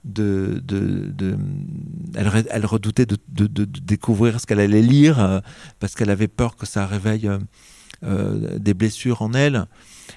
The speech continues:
puisque, euh, même si elle est très heureuse aujourd'hui et amoureuse, et qu'elle me dit que elle, euh, ch-, chaque matin en se réveillant, elle se félicite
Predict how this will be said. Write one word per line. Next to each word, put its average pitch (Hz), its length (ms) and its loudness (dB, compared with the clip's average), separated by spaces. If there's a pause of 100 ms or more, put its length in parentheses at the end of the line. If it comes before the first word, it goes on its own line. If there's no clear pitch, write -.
(160)
puisque, - 240 -6
euh, 101 580 4 (120)
même 110 240 2
si - 160 0
elle 101 100 2
est 101 100 -2
très 113 360 2 (100)
heureuse 107 400 4
aujourd'hui 101 460 0
et 98 100 4
amoureuse, 110 600 4 (340)
et 110 100 0
qu'elle 117 240 2
me 113 140 4
dit 120 260 0
que 113 300 0 (600)
elle, 104 360 0
euh, 95 180 -2 (240)
ch-, - 260 -10
chaque - 340 -2
matin 117 520 0
en 107 120 -2
se - 120 -2
réveillant, 107 500 0
elle 104 120 -2
se - 140 -4
félicite 120 840 -4